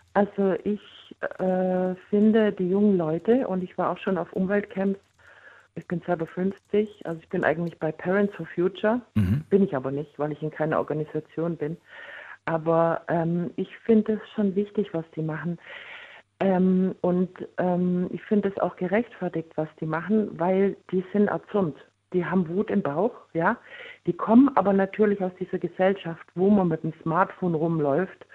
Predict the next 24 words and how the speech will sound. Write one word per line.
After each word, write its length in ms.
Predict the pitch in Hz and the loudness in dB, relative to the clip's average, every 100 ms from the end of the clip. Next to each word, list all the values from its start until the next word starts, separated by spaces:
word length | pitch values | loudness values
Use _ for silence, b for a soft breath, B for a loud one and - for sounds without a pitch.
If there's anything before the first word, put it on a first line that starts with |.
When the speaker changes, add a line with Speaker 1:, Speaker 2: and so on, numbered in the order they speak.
| B B B B B B | B B B B B B
Speaker 1:
wo 480 | - 151 196 208 208 - | -10 4 8 10 8 4
überall 420 | 214 214 - 175 - | 0 0 -2 -4 -6
Strom 440 | - - 170 185 202 | -12 -8 -2 2 2
ist, 280 | 151 190 - _ B B B B | 2 -2 -6 _ B B B B
wo 380 | - 156 196 196 | -8 4 6 8
überall 340 | 196 185 - 185 | 6 0 0 -2
Plastik 640 | - 175 185 - - 160 - | 0 2 2 -2 -8 -4 -2
ist. 180 | 180 - | -2 -6
Du 80 | 175 | -12
kannst 320 | - 175 190 - | -4 -4 -4 -6
es 40 | |
ja 100 | 160 | -10
kaum 440 | - 165 180 180 - _ - | -6 -2 -2 -2 -6 _ -10
vermeiden, 560 | - 151 151 165 127 | -4 0 2 2 0
ja. 200 | 117 123 - | -2 -6 -10
Ich 120 | 156 | -8
versuche 400 | 185 - 208 - | -8 -2 -2 2
auch 160 | 190 - | 0 4
immer, 260 | 202 165 - 139 - _ - | 2 2 -4 -14 -16 _ -4
so 160 | 165 | 2
wenig 320 | 185 233 247 | 8 8 8
wie 80 | 220 | 6
möglich 380 | 202 190 185 - | 6 4 -2 -4
Plastik 360 | 165 180 - | -4 -4 -8